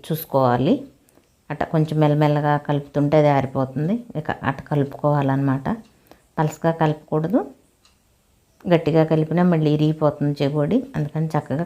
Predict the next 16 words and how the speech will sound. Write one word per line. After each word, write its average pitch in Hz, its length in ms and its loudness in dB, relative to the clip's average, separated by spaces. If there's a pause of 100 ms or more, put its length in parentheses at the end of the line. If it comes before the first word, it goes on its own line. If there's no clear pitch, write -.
కలుపుకోవాలి. 147 720 -2 (1120)
మనం 160 220 4
వేడి 160 220 4
నీళ్ళతో 165 380 0
కలిపాం 151 440 -2
కాబట్టి 151 400 -4 (260)
జిగురు 156 300 4
ఉండుద్దన్నమాట 135 680 0 (520)
పిండి. 156 280 0 (580)
చూడండి 151 420 2
ఎలా 147 100 2 (100)
జిగురుగా 143 400 0 (120)
ఉందో. 170 180 2 (680)
కలిపేసాను. 147 680 -2 (320)
ఇప్పుడు 147 260 -8
దాన్ని 143 200 0